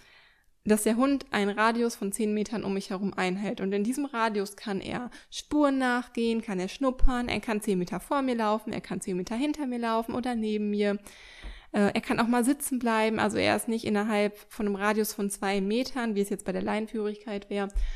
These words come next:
an mich gebunden und kann auch selbstständig seinen Interessen nachgehen, ohne quasi bei mir nach Erlaubnis zu fragen und das erstmal mit mir in Anführungsstrichen abzusprechen. Also ich weiß, ich,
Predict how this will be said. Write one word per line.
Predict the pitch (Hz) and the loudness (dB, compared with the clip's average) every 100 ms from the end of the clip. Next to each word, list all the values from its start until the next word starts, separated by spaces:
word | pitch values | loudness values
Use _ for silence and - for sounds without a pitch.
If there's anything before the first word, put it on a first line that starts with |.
| - | -4
an | 208 208 | 0 2
mich | 202 | 0
gebunden | - 196 269 285 311 285 | -4 0 2 2 -2 -4
und | 220 214 | -2 -4
kann | - 208 | -2 -4
auch | - 202 202 - _ _ _ _ _ _ _ - | 0 2 0 -4 _ _ _ _ _ _ _ -8
selbstständig | 180 202 233 254 - 233 262 269 285 302 - _ _ _ _ | 2 4 4 2 -4 -4 -2 -2 -4 -6 -18 _ _ _ _
seinen | 196 202 208 240 262 254 | -4 0 2 4 4 2
Interessen | 226 226 226 202 220 - 269 | 2 2 0 0 -2 -2 -4
nachgehen, | 254 269 - 262 262 269 - - - - | -2 -4 -4 -2 -2 -6 -14 -20 -20 -2
ohne | 247 285 311 294 | 2 2 2 -2
quasi | - 247 240 226 | -6 0 0 0
bei | 220 226 | 0 0
mir | 226 | 0
nach | 220 240 | 0 0
Erlaubnis | 196 208 240 - 214 196 - | 4 6 4 2 0 0 -4
zu | - | -6
fragen | 208 - 202 196 202 247 339 _ _ _ _ _ _ _ - | -8 -4 -2 -2 -4 -6 -10 _ _ _ _ _ _ _ 0
und | 214 | 2
das | 240 | 4
erstmal | - 220 240 | 2 0 2
mit | 214 214 | 2 2
mir | 214 214 - _ _ - | 2 0 -2 _ _ -10
in | 190 | -6
Anführungsstrichen | - 202 - 202 - 208 196 | -2 -2 0 -2 -2 -4 -2
abzusprechen. | - 196 - 190 - - - - 285 285 - - - - | 0 -2 -2 -6 -4 -4 -4 -6 -12 -14 -20 -20 -20 0
Also | 220 208 | 2 4
ich | 220 - | 2 4
weiß, | 220 240 | 4 4
ich, | 233 | 0